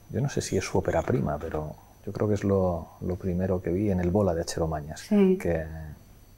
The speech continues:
Speaker 1: es una referencia, creo que es una, una película que marcó un antes y un después a la hora de
Speaker 2: Sí.
Speaker 1: tratar la violencia contra los niños.
Speaker 2: Sí.
Speaker 1: ¿Qué recuerdas de aquello?
Speaker 2: Pues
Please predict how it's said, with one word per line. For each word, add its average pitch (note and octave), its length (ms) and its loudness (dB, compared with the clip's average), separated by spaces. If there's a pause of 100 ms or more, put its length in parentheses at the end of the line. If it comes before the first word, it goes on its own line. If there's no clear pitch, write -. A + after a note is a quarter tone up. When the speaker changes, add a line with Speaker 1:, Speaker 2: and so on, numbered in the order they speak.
(280)
Speaker 1:
es - 160 -10
una E2+ 640 -4
referencia, F#2+ 600 -2
creo E2+ 140 -2
que F2 60 -4
es - 120 -10
una, F2+ 300 -4 (680)
una F#2 160 0
película F#2 420 2
que F#2 80 0
marcó F2 280 0
un F2 80 0
antes E2+ 240 -2
y F2 40 -4
un E2 100 -4
después G#2+ 500 0
a E3 40 0
la E3+ 100 2
hora - 160 2
de F#3+ 80 6
Speaker 2:
Sí. F#3 60 8
Speaker 1:
tratar F3+ 300 2
la F3 100 0
violencia F2 440 -4
contra F2 300 -6
los F2 180 -6
niños. F#2+ 420 -2 (320)
Speaker 2:
Sí. C3+ 360 -4
Speaker 1:
¿Qué A2+ 100 2
recuerdas G2+ 420 2
de F2+ 80 0
aquello? E2 320 -6 (1400)
Speaker 2:
Pues D3+ 360 -2